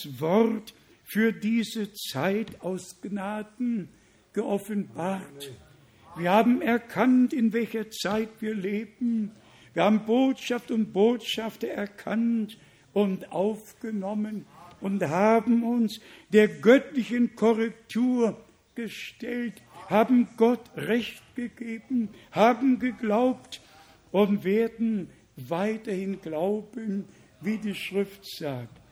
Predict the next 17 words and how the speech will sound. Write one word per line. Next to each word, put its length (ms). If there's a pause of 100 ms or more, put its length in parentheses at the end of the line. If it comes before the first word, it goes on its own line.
(120)
Schön 540
wäre 380
es, 400 (540)
wenn 340
wirklich 640
alle, 340 (1400)
die 120
heute 580
Abend 640
von 340
nah 240
und 340
fern 680 (420)
gekommen 640
sind 640 (560)
und 420
alle, 520